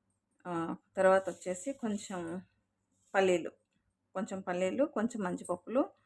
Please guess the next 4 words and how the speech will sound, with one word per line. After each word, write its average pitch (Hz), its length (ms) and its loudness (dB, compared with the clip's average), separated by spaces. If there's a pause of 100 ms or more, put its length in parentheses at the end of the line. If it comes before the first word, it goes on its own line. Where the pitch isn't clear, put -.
(720)
ఒక 175 500 0
ఏడొచ్చి 180 460 4
పచ్చిమిర్చి 180 500 -4
తీసుకున్నాను. 165 920 -2